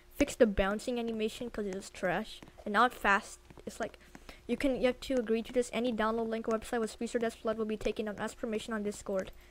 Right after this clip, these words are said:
and split scroll. You have to, like, do the permission.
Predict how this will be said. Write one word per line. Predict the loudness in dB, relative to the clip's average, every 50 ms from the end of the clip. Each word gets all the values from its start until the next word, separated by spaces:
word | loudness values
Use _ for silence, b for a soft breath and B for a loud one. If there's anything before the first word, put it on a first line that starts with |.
| B B B B B B B -18 -8 -2
and | 0 2 2 2 0 -2
split | -6 -6 -4 -4 -4 -4 -6 -10
scroll. | -14 -10 -10 -10 -10 -10 -12 -8
You | -6 -4 0
have | 2 2 2 2 0
to, | -2 -4 -4 -4 -6 -10 -10 -8
like, | -8 -8 -8 -10 -14 -20 -16 -12 -6
do | -4 -4
the | -4 -4
permission. | -6 -8 -8 -8 -8 -10 -12 -16 -18